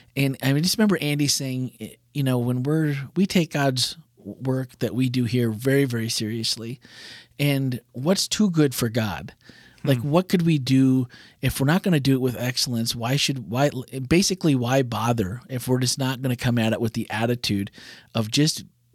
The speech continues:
Speaker 1: giving it our all, doing the best that we can with the resources that we have or that we can raise, and just being intentional about being excellent?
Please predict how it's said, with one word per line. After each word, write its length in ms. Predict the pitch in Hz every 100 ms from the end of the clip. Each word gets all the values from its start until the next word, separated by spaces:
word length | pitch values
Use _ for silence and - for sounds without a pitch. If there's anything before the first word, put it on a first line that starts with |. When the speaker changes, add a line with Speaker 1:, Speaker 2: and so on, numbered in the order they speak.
| 151
Speaker 1:
giving 320 | 131 143 143
it 120 | 131
our 140 | 120
all, 460 | 107 120 123 127 120
doing 300 | 113 127 120
the 60 | 110
best 300 | 131 143 -
that 120 | 113
we 120 | 123
can 360 | - 135 127 123
with 120 | 101
the 80 | 104
resources 600 | 117 160 - 131 135 113
that 200 | 117 110
we 140 | 107
have 380 | 113 165 160 147
or 60 | 120
that 180 | 110 98
we 140 | 104
can 160 | - 110
raise, 340 | 156 156 147 - - - - - -
and 180 | 135
just 220 | 135 160 -
being 220 | 147 135
intentional 840 | 120 - - 190 185 - 175 151
about 320 | 131 131 127
being 240 | 135 123 117
excellent? 600 | 123 123 - 120 117 113